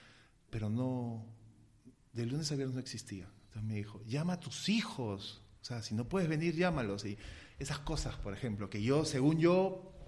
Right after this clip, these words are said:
era el mejor papá del mundo, cuando me di cuenta que no, pues, no. Y esas cosas me las hizo ver ella.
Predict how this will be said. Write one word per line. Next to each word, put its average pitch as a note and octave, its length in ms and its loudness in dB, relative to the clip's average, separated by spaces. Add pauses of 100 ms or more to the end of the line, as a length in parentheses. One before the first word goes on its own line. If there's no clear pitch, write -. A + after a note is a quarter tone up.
(220)
era A#2 140 0
el C3 60 2
mejor D3+ 640 6
papá D#3+ 600 4 (360)
del A2+ 160 2
mundo, D#3 800 4 (200)
cuando A2+ 300 -2
me A#2 120 2
di C3 100 2
cuenta C#3+ 420 0
que C3 140 0
no, F3 220 0
pues, - 380 -4 (520)
no. C3 360 0
Y C#3 280 6
esas D3+ 220 2
cosas D#3+ 600 2 (360)
me B2 120 -4
las A#2 180 -4
hizo B2+ 180 -2
ver A#2 140 0
ella. A2+ 480 2